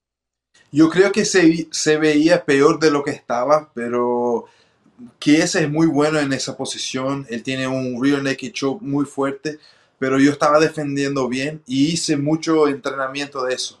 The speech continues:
Entonces yo tenía los compañeros de entrenamiento, se ponían en esta posición a someterme y yo tenía que defender.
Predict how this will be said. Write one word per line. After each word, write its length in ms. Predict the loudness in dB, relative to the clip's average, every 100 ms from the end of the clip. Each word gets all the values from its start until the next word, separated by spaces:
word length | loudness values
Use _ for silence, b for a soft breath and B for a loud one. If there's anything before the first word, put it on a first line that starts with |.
| -16
Entonces 380 | -14 -12 -8 -6
yo 100 | -6
tenía 480 | -8 -8 -4 -4 -6 b b b
los 140 | -6
compañeros 500 | -6 -4 -2 2 2
de 80 | 0
entrenamiento, 800 | -4 -8 -6 -4 -6 -4 -6 -6 b b b
se 180 | -6 -2
ponían 480 | 0 0 2 2
en 160 | 2 0
esta 260 | -2 -4 -4
posición 680 | -4 -4 -6 -2 -2 -2 -4
a 100 | -6
someterme 840 | -2 -2 -2 -4 -4 -4 -4 -10 -12 b b
y 120 | -4 0
yo 140 | 0
tenía 280 | 0 -2 0
que 80 | 0
defender. 640 | -2 -4 2 4 2